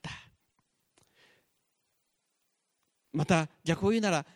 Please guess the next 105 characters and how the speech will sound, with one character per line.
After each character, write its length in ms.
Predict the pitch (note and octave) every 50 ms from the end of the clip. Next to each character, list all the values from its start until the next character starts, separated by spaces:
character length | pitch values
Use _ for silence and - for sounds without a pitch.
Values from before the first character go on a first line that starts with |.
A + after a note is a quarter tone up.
| _ _ -
こ 180 | - - A3+
れ 80 | B3+ B3+
か 120 | - C4
ら 100 | C4 A3+
し 80 | - -
っ 40 | -
か 140 | - C4+ B3+
り 100 | B3 A3
や 80 | F#3+
っ 20 | -
て 100 | - A3+
い 40 | G#3
き 100 | A#3 B3
ま 80 | A#3
す、 80 | G3+ -
こ 80 | - B3
れ 80 | C4
か 60 | C4+
ら 80 | C4 A3+
頑 160 | G#3 G#3+ A#3+
張 80 | C#4 C4+
っ 20 |
て 80 | A3+ A#3+
や 60 | A3
っ 20 |
て 80 | - A#3+
い 20 |
き 80 | A3 B3
ま 120 | C4+ C4
す 80 | B3 -
と 80 | A3 G#3+
い 100 | A3 A3
う 40 |
の 100 | G#3 G3+
は、 220 | A3 A3+ A3+ F#3 - - - - _ _ _ _ _ -
悔 300 | - A#3+ B3 C4 C4+ C4+
い 40 | B3+
改 100 | C4+ C4
め、 200 | C4 B3 A3+ - _ _ _ _ _ - - - _ - -
正 280 | - - - C#4 C#4+ D4
反 180 | D4+ D#4+ D#4 C#4
対 160 | C4 G#3 E3+
で 100 | D#3 C#3+
す 60 | D#3+
よ。 60 | D#3+
悔 140 | - B3 C4
い 40 | B3+
改 80 | C4+
め 60 | C4 A#3
に 60 | B3+
な 80 | D4+
っ 20 | D#4+
て 120 | - C4 B3
な 80 | B3+
い、 40 | A3
自 140 | F3+ F3+ G#3
分 120 | A#3+ C4+ C#4
の 80 | C4
力 220 | - - C#4 C#4+ C4+
で 100 | A#3+ G#3
頑 120 | A3 A3+
張 60 | B3+
っ 40 | B3
て 120 | A#3+ A3+
い 40 | A3
き 100 | A3+ A#3
ま 120 | A#3+ A3+ A3+
す。 60 | - - - - -
そ 260 | - - D#4 E4+ E4
う 40 | B3
じ 80 | B3
ゃ 60 | G#3+ G3+
な 180 | A3 A3+ A3+
い、 140 | G#3+ F#3 - - - - - _ _ _ _ _ _ _ _ _ _ _ _ _ _ _ _
あ 120 | - C#3 C#3
の、 200 | C#3 C3+ - - _ -
あ 100 | E3+ E3+
る 80 | D#3+
方 220 | - C#3+ - C3 A#2+
が、 240 | C3+ C3+ C3+ C#3 - _ _ _ _ _ _ _ _ _ _ _ _
あ 140 | - C#3 C3
の、 140 | C3+ C3+ C3
洗 180 | - D#3 C#3+ C#3
礼 100 | D3 C#3+
を 40 |
受 160 | C#3 - D3+ C#3+
け 60 | A#2+
る、 140 | - - -
あ 80 | C3+
の、 440 | C3+ C3 C3 C3 A#2 F2+ G2 D#2+ - - - -
ビ 140 | C#3+ C#3+ C3
ジ 100 | F3+ C#3+
ネ 100 | C#3+ C3
ス 100 | - C#3+
マ 100 | C3+ C3
ン 40 |
と 100 | B2 C3
し 60 | - -
て 80 | C#3
も 100 | C3 B2+
成 140 | - D#3+ C#3
功 180 | - - D3 C#3
さ 120 | - D3+
れ 80 | D3 C#3+
て、 300 | - F3+ F3 E3 D#3